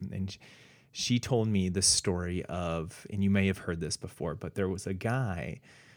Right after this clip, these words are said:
who has become to be very successful. And I don't know his name, but you can look up the, the fourteen oh eight.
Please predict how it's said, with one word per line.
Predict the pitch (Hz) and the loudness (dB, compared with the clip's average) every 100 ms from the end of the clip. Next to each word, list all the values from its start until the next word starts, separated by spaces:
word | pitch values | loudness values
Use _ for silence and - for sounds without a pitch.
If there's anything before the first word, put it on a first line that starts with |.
| _ | _
who | - 104 | 0 4
has | 101 98 | 6 4
become | - 101 101 - 107 | 0 -2 2 2 4
to | 101 | 2
be | 98 | 2
very | 92 92 92 | 2 2 2
successful. | - - 73 - 90 | 0 -4 -8 -6 -4
And | |
I | 85 | -2
don't | 92 107 107 | 0 0 2
know | 110 | 2
his | 107 98 | 4 4
name, | 90 90 | 2 2
but | 80 | -2
you | |
can | - 95 | -4 -2
look | 95 | -2
up | 95 - | -4 -4
the, | 101 90 - | -2 -2 -4
the | - | -10
fourteen | 98 - - - 92 | -10 -8 -10 -4 -2
oh | 87 | 0
eight. | 87 85 | 0 -2